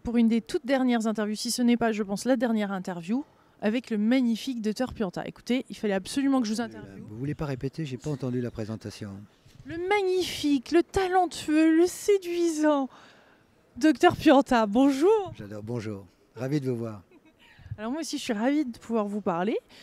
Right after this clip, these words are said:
Speaker 1: parce que vous êtes quand même connu, vous êtes un, un, un docteur, hein, qui a, qui a, qui a, qui a travaillé avec, euh,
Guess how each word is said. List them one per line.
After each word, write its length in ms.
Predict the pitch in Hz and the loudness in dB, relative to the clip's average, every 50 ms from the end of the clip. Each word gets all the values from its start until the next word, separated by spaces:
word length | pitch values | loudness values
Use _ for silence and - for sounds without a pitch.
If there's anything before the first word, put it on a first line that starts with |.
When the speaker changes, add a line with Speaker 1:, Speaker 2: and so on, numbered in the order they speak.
| - - - | -20 -10 -6
Speaker 1:
parce 200 | - 247 - - | -4 -4 -2 -2
que 100 | - 311 | -2 0
vous 160 | 277 262 233 | 0 0 0
êtes 180 | 240 208 - - | -2 -2 -2 -2
quand 120 | - 143 | 0 0
même 300 | 151 311 339 330 269 202 - - _ | 2 2 2 2 0 -2 -2 -8 _
connu, 360 | - - 262 254 240 247 247 | -6 -2 2 4 6 6 4
vous 120 | 233 208 202 | 4 2 0
êtes 120 | 196 - | -2 -2
un, 100 | 202 190 - | -4 -6 -6
un, 240 | - 185 - - 190 | -8 -10 -8 -6 -6
un 40 | 190 | -4
docteur, 420 | 190 220 220 - - 294 277 233 | -4 -4 -6 -4 -2 -2 -2 -2
hein, 80 | 208 180 | -4 -4
qui 100 | - 190 | -4 -6
a, 60 | 180 | -6
qui 180 | - - - 196 | -6 -6 -6 -6
a, 140 | 175 156 - | -6 -6 -6
qui 100 | - 196 | -8 -10
a, 100 | 165 - | -10 -10
qui 160 | - - - | -12 -14 -16
a 60 | - | -16
travaillé 600 | - - - 208 202 202 202 208 202 226 247 240 | -14 -8 -6 -4 -4 -4 -4 -4 -4 -4 -2 -2
avec, 360 | 208 185 180 185 175 - - | -2 -4 -6 -8 -8 -10 -10
euh, 200 | 196 185 175 170 | -8 -6 -6 -6